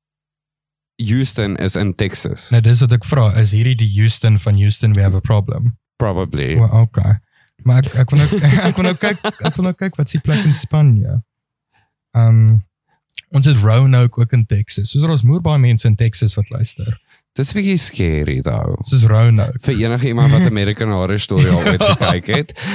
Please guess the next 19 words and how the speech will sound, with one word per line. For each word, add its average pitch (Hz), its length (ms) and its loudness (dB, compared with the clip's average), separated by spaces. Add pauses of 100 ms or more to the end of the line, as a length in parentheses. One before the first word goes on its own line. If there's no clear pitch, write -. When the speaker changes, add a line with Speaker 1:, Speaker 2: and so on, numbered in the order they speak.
(200)
Speaker 1:
Ehm, 143 220 -4 (240)
dankie, 180 480 -4
though, 110 400 -2
Roanoke, 107 580 -4
dat 110 200 -4
julle 92 200 -2
Speaker 2:
Ja. 92 60 -2
Speaker 1:
luister. 92 640 -2 (200)
Ehm. 82 340 -4 (320)
Speaker 2:
Ek 135 160 0
weet 151 240 0
byvoorbeeld 160 420 0
glad 175 360 0
nie 185 140 0
waar 113 260 2
is 123 320 0
Solothurn 127 1700 2
nie. 104 320 -6 (720)
Speaker 1:
Wat? 87 600 -8